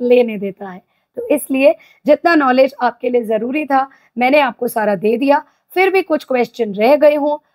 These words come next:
कुछ नहीं समझ आया हो, आप कमेंट सेक्शन में बेझिझक डालिए, मैं फिर से आपके लिए वीडियो बना दूंगी। इसी तरह से प्यार देते रहिए, चैनल सब्सक्राइब कीजिए और उसे भी कराइए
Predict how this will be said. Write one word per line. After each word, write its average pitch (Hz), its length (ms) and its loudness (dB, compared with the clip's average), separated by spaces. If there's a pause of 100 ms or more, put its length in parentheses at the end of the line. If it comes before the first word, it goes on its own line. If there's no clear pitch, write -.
(120)
कुछ 311 180 -6
नहीं 240 240 -6
समझ 277 320 -2
आया 262 220 2
हो, 277 260 0 (260)
आप 302 220 2
कमेंट 247 320 -8
सेक्शन 247 360 -10
में 254 220 -6
बेझिझक 220 500 -2
डालिए, 214 440 -2 (320)
मैं 269 260 2 (220)
फिर 349 180 4
से 269 200 0
आपके 226 380 -2
लिए 226 120 0
वीडियो 214 420 -4
बना 233 240 -2
दूंगी। 208 340 -18 (340)
इसी 330 220 0
तरह 277 260 0
से 277 140 -2
प्यार 233 320 0
देते 226 280 0
रहिए, 294 320 0 (320)
चैनल 254 280 2
सब्सक्राइब 277 520 0
कीजिए 277 320 -2 (200)
और 311 140 2
उसे 330 180 -2
भी 302 120 -4
कराइए 269 480 0